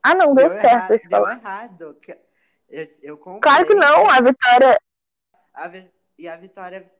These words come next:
Speaker 2: Vitória tinha o cartão dela, lembra?
Speaker 1: Ah,
Speaker 2: Ah,
Speaker 1: é
Speaker 2: não, a gente passou o cartão da
Speaker 1: verdade.
Speaker 2: Vitória.
Speaker 1: Aham, aham, a gente não, nem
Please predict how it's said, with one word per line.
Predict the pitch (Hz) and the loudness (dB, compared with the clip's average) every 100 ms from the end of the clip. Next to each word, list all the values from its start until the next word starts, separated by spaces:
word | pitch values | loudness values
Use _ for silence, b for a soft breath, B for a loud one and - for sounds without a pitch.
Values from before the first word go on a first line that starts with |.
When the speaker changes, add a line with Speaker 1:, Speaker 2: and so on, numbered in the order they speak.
| _ | _
Speaker 2:
Vitória | 143 156 160 170 | -20 -20 -20 -20
tinha | 185 | -20
o | |
cartão | 175 190 190 202 185 | -20 -20 -20 -20 -20
dela, | 190 175 190 175 | -20 -20 -20 -20
lembra? | 143 175 185 | -20 -14 -4
Speaker 1:
Ah, | 302 349 | -2 0
Speaker 2:
Ah, | 339 | 2
Speaker 1:
é | 339 | 0
Speaker 2:
não, | 285 | -2
a | 320 | -6
gente | 330 214 | -6 -8
passou | 214 277 311 311 | -8 -4 -2 -2
o | |
cartão | |
da | 226 | -2
Speaker 1:
verdade. | 254 240 214 208 220 | -4 -2 0 -2 -8
Speaker 2:
Vitória. | - 180 196 208 175 135 - - | -12 -10 -10 -14 -18 -18 -10 -2
Speaker 1:
Aham, | 269 302 - 247 240 277 302 | 0 -2 -2 0 2 2 2
aham, | 269 269 254 | 0 2 2
a | |
gente | 247 247 | 2 0
não, | 233 233 226 | 0 0 0
nem | 208 | 0